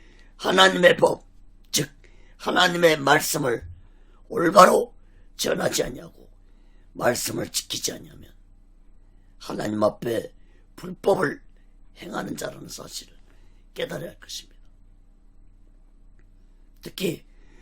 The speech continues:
초림 예수만을 전하고 재림 예수를 전하지 아니한다면은 불법을 행하고 있다는 사실을 깨달아야 할 것입니다. 여러분,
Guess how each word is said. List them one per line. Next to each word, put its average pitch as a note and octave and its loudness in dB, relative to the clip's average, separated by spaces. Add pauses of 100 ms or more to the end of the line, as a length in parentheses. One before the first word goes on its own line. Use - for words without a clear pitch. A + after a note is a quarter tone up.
(220)
초림 G3 2
예수만을 F3+ 4
전하고 - -4 (800)
재림 F#3 2
예수를 F3+ 0
전하지 E3+ -4 (520)
아니한다면은 - -8 (1000)
불법을 - 0 (720)
행하고 - -4
있다는 - -10
사실을 - -10 (640)
깨달아야 - -12 (120)
할 - -20
것입니다. - -14 (2250)
여러분, G#2 -6